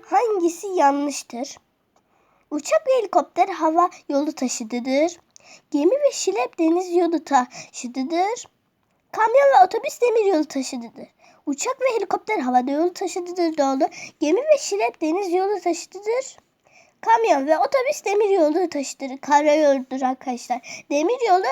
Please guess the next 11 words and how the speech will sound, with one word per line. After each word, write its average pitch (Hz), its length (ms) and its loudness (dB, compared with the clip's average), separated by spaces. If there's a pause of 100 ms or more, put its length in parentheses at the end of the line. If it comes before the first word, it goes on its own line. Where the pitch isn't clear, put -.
(120)
e, 254 260 0 (300)
metro, 311 480 -2 (440)
demir 339 280 4
yolu 339 260 4
olur 262 280 2
arkadaşlar. 254 480 -4
Ama 330 280 2
bunlar 330 380 4
değil. 269 180 -6
Bunlar 285 240 -2
yanlış. 240 460 -4